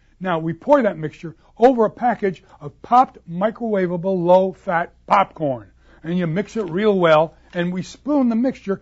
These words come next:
into a baking pan, and in the oven, we melt ten large marshmallows over it. And after giving it a mix, what we do is we,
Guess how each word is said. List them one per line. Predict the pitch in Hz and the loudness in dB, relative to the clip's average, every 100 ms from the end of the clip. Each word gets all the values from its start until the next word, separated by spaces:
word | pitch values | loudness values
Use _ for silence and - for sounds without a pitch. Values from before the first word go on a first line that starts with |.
| _ _ | _ _
into | 262 294 214 233 | -4 -4 -4 -8
a | |
baking | 156 240 139 165 | -6 -6 -6 -12
pan, | - 135 139 143 _ _ _ | -12 -14 -14 -18 _ _ _
and | 185 196 | -8 -6
in | 190 180 | -4 -4
the | 196 | 0
oven, | 233 202 131 - _ _ | 0 -2 -6 -14 _ _
we | 180 185 | -4 -2
melt | 214 254 190 - _ | 2 4 2 -4 _
ten | - 294 302 | -4 -2 2
large | 247 240 233 165 | 4 4 4 -2
marshmallows | 202 202 - 156 151 165 - | -4 -4 -4 -8 -6 -8 -4
over | 247 233 165 | 0 2 0
it. | 131 _ _ _ - | -8 _ _ _ -10
And | 185 | -2
after | 196 196 185 | -2 -2 -6
giving | 190 202 | -6 -6
it | 185 | -6
a | 165 | -6
mix, | 180 156 - | -6 -6 -8
what | 170 | -8
we | 170 | -6
do | 165 160 | -2 -2
is | 156 - - _ | -2 -10 -20 _
we, | 147 | -12